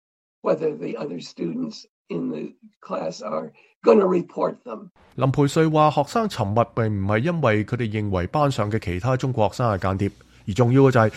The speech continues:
Speaker 2: 佢哋唔知道班上嘅其他學生會唔會舉報佢哋。咁雖然係咁，喺美國讀大學嘅中國留學生仍然比其他任何國家都要多㗎。咁美國教育無國界組織創辦人嚴先生話，對於中國父母呢，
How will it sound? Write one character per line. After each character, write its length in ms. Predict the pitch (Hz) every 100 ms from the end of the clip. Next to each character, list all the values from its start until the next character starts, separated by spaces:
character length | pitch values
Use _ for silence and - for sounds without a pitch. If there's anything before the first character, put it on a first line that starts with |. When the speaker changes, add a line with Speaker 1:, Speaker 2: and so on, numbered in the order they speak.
| -
Speaker 2:
佢 80 | -
哋 100 | 139
唔 160 | 113 104
知 140 | 180
道 160 | 165 127 - -
班 200 | 160 151
上 200 | 101 95
嘅 80 |
其 140 | 110 110
他 100 | 120
學 160 | 113 92
生 220 | - 117 - -
會 180 | 113 143
唔 120 | 95
會 140 | 90 113 _
舉 180 | - 85
報 140 | 98 92 92
佢 40 |
哋。 180 | 98 107 _ _ _ _ _
咁 80 | 104
雖 160 | 104 117
然 120 | 87
係 120 | 98
咁， 100 | 113 - -
喺 120 | 165
美 100 | 190
國 120 | 147
讀 120 | 135 123
大 200 | - 110
學 140 | 107
嘅 140 | - 135
中 120 | 180
國 140 | 165
留 180 | 110 90 92
學 100 | 104
生 320 | - 160 160
仍 160 | 107 95
然 120 | 95
比 260 | 107 151
其 180 | 180 90
他 280 | 95 135 156
任 200 | 139 92
何 120 | 90
國 140 | 85 104
家 120 | 117
都 160 | 104 104
要 60 | 92
多 200 | 98 98
㗎。 160 | 104 - _ - - - - -
咁 80 | 190
美 160 | 190
國 160 | 139 147
教 200 | - 135 127
育 120 | 113 101
無 140 | 92
國 160 | 92 123
界 160 | -
組 240 | 117 107 113
織 100 | 139
創 260 | - 110 107
辦 240 | 95 92
人 240 | 92 87
嚴 280 | 87 87 90
先 160 | 127 127
生 340 | 127 120 117
話， 180 | 95 92 - -
對 120 | - 107
於 240 | 110 123
中 140 | 117 123
國 200 | 107 98
父 160 | -
母 200 | 92 92
呢， 120 | 110